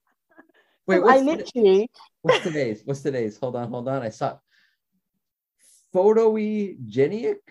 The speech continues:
Speaker 2: Photogenic?
Speaker 1: No, they're meant to say photogenic, but that's how they spelt it. <laughs> So I literally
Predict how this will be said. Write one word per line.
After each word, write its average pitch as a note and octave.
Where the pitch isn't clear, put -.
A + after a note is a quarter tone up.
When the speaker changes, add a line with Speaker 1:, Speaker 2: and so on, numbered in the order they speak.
Speaker 2:
Photogenic? E3+
Speaker 1:
No, B3
they're D4
meant D4
to G4+
say C#4
photogenic, G#3+
but F#3+
that's F#3+
how G3
they F#3+
spelt G3+
it. C#3
<laughs> D4
So G3+
I A#3
literally C4